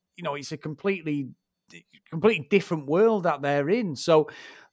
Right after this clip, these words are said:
that's the, the priest of it. And there is dialogue in this saying that, like, you, you can't do too much because it'll wreck this. But like you say, people are adjusting stuff all the time, even after this dialogue. And there's no,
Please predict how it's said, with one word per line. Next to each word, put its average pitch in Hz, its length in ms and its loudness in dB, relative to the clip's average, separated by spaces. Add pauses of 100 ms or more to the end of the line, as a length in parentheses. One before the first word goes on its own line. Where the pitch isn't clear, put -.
that's 190 400 -2
the, 202 120 0
the 160 200 -8
priest 233 260 0
of 165 80 2
it. 170 100 -2
And 180 160 2
there 202 120 2
is 247 120 0
dialogue 247 520 0
in 208 80 0
this 202 160 -2
saying 240 380 0
that, 160 180 -2
like, 131 160 -6
you, 127 160 -6
you 135 120 -10
can't 147 240 0
do 139 140 -2
too 139 260 -2
much 127 280 -4
because 127 340 -4 (380)
it'll 139 200 -2
wreck 143 280 2
this. 202 320 0
But 185 180 -4
like 214 220 0
you 190 40 -6
say, 240 220 0
people 262 420 -2
are 226 100 2
adjusting 214 640 -2
stuff 156 440 0 (540)
all 190 240 6
the 175 100 2
time, 226 460 2
even 196 240 2
after 202 240 -2
this 180 200 -6
dialogue. 175 640 2 (220)
And 170 160 -4
there's 175 180 -4
no, 196 540 4